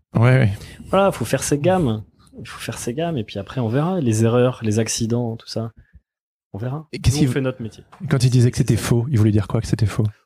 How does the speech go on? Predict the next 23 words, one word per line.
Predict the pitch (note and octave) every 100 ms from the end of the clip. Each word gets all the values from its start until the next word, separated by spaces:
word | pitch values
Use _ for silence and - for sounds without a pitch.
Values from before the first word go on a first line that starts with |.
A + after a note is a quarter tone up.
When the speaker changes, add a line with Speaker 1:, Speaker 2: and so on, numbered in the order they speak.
| _
Speaker 2:
Oui, | G#2+
je | G#2+ -
pense | A2+
qu'il | A2 G2+
devait | G#2 G#2+
y | G#2+
avoir | G#2 G#2
une | G#2
erreur | G#2+ A2
de |
proportion, | G#2 G#2+ G#2 - - A#2 A#2 A#2 A2+
une |
erreur | G2+ G2+ G2
de |
lumière, | G2 G#2 G#2 A2+ A2+
j'en | G2
sais | E2+ F#2
rien. | F#2 F#2+ A#2+ A2 F#2
Euh, | F#2+ G2 -
Speaker 1:
Ah | B2 C3 C3+ B2+
oui, | C3
Speaker 2:
c'est, |
Speaker 1:
oui, | B2+